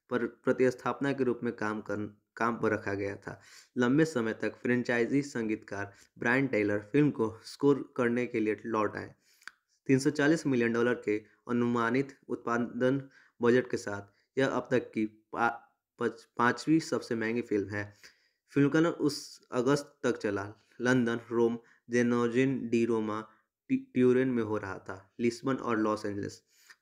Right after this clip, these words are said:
फास्ट एक्स को यूनिवर्सल पिक्चर्स द्वारा उन्नीस मई दो हज़ार तेईस को संयुक्त राज्य में रिलीज किया जाना है,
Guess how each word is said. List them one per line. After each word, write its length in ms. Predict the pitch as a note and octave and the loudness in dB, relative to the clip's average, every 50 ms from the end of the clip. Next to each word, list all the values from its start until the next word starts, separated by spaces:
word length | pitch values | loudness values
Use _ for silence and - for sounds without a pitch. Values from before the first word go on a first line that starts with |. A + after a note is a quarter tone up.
| _ _ - | _ _ 2
फास्ट 500 | C#3 C#3+ D3+ D#3 - - - _ - - _ _ _ _ _ _ _ _ _ _ _ _ _ _ _ _ _ - | 4 4 4 4 2 -4 -16 _ -20 -20 _ _ _ _ _ _ _ _ _ _ _ _ _ _ _ _ _ 4
एक्स 280 | C3 C3 C3 C3 - | 4 4 4 2 -2
को 420 | - - B2+ A2+ A2 A2+ G#2+ - - | -4 0 2 2 2 2 0 -2 -4
यूनिवर्सल 640 | A#2+ A#2+ A#2+ B2 B2 A#2+ A#2+ B2 A#2 A#2+ - C#3+ C#3 | -4 -2 0 2 2 2 2 2 2 0 -2 -2 -2
पिक्चर्स 340 | C3 A#2 G#2+ - - A#2 G#2+ | -2 -4 -4 -2 -2 -2 -2
द्वारा 340 | A2 G#2 G2+ G2+ G2+ G#2 - | -2 -2 -2 -4 -6 -8 -6
उन्नीस 300 | A#2+ B2 C3 C#3 C#3 - | -2 0 0 0 -2 -4
मई 180 | A2+ G#2 G#2 G#2 | -4 -4 -4 -4
दो 100 | - C3+ | -2 0
हज़ार 100 | A2+ A2+ | 0 0
तेईस 300 | A2 - C3 C3 C3 - | 2 4 2 2 2 0
को 300 | - G#2+ G#2+ A2+ - - _ - _ _ _ | -2 -2 -2 -4 -4 -10 _ -20 _ _ _
संयुक्त 420 | - - - C3 C#3 D3 D3 D3 A#2+ | -12 -2 0 2 2 2 2 0 -2
राज्य 380 | G#2+ G#2 G2 G2 G2 - - _ _ _ _ _ _ _ _ - | -2 -2 -4 -6 -10 -14 -20 _ _ _ _ _ _ _ _ 0
में 100 | C3 C3 | 2 2
रिलीज 260 | A#2+ A2+ A#2+ A#2 - | 4 4 4 2 2
किया 240 | - - G#2+ G#2 G2 | -2 -2 -2 0 0
जाना 240 | G2 G2 F#2+ F#2+ F#2 | -2 -4 -6 -10 -12
है, 260 | F#2+ F#2 F#2 - | -14 -16 -18 -20